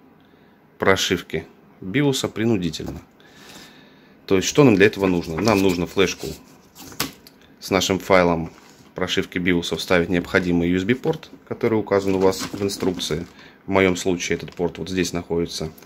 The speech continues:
рядом с лан портом. И потом зажать кнопку прошивки Flashback, которая также у всех может находиться в разных местах. Ну, подписано будет примерно так: биос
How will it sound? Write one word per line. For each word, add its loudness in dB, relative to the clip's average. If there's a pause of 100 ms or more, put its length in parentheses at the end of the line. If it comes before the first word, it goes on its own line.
(140)
рядом 2
с -6
лан -2
портом. 2 (1120)
И -4
потом 4 (760)
зажать 0
кнопку -4 (140)
прошивки -4
Flashback, -6 (880)
которая 0
также 2
у -2
всех -4
может -2
находиться -6
в 0
разных -2
местах. -6
Ну, -6
подписано 0
будет 0
примерно 0
так: -8
биос -2